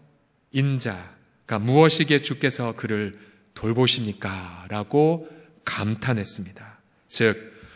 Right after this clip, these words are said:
우리가 지난주에 함께 나눈 것처럼 우리는 저 찬란한 태양, 그리고 아름다운 하늘, 이 별들, 또 이 자연 만물을 바라보면 바라볼수록 바로 하나님이 나를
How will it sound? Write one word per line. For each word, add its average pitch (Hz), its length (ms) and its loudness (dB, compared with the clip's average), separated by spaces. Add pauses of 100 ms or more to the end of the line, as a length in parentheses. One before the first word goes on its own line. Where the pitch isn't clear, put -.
(220)
우리가 110 180 0
지난주에 131 320 4
함께 139 220 2
나눈 131 260 2
것처럼 135 560 -4 (460)
우리는 151 360 4
저 143 320 6
찬란한 165 520 6
태양, 175 520 2 (400)
그리고 143 220 4
아름다운 165 420 6
하늘, 180 480 2 (240)
이 135 100 -6
별들, 165 840 4
또 156 100 2
이 151 80 6
자연 165 380 6
만물을 165 400 4
바라보면 165 500 4
바라볼수록 147 1000 0 (260)
바로 101 180 -12
하나님이 139 680 0 (460)
나를 131 760 4